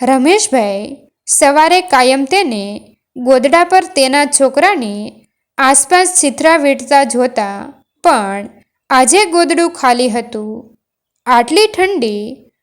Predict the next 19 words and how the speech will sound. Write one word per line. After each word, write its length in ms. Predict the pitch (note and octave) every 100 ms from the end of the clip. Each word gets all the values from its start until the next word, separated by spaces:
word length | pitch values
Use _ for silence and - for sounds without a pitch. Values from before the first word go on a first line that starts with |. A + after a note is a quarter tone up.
| _ -
રાતમાં 580 | B3+ C4 B3 E4 G4 D4
ગાંડી 340 | B3+ C4 D#4+
પોતાની 540 | D#4 B3 A#3+ B3+ C4
કાયમી 460 | C4+ C4 A#3 A#3 C4
જગ્યા 400 | B3 C4+ A3+ C4+
મૂકીને 560 | B3 A#3 E4+ G4 A#3 G3 G#3 - _ _ _
કેમ 180 | F#4 A#4 A#4+
ગઈ 200 | C4+ A3+
હશે? 440 | G#3+ A#3+ A#3+ A3+ G#3 G#3+ B3+ _ _ _ _ _
રમેશભાઈને 760 | B3 A#3 A#3 B3 - D4 E4 G4
પ્રશ્ન 420 | - B3+ B3+ C4+ C4
થયો. 420 | A#3+ A3 G#3 G#3 A3 _ _ _ _ _ -
કદાચ 460 | D#4 B3+ A3 A3 - - _ _ _ -
સવારમાં 800 | C4+ C4+ F#4 G#4 A3 G#3 G#3+ - _ _ -
છીથરા 460 | - C#4+ D#4 G4
વીણવા 380 | F#4+ E4 D#4+ E4
નીકળી 380 | C#4+ A#3 A#3+ A#3+
ગઈ 180 | A#3 A#3
હશે, 420 | A3 A#3+ -